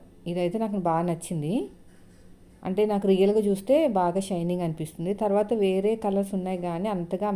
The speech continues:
మ్యాచ్ అవ్వలేదు అనిపిస్తుంది. నాకైతే సెకండ్ వన్ బాగా నచ్చింది. ఇది చూడండి, ఇది కొంచెం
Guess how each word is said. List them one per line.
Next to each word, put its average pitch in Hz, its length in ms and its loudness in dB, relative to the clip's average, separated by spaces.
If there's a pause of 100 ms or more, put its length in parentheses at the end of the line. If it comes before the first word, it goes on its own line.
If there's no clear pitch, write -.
మ్యాచ్ 160 320 -4
అవ్వలేదు 180 280 0
అనిపిస్తుంది. 160 520 -6 (480)
నాకైతే 180 380 -2
సెకండ్ 196 300 -2
వన్ 214 100 -2 (120)
బాగా 170 220 2
నచ్చింది. 170 420 -4 (1600)
ఇది 196 180 -2
చూడండి, 151 420 -2 (840)
ఇది 180 160 -6
కొంచెం 190 220 -2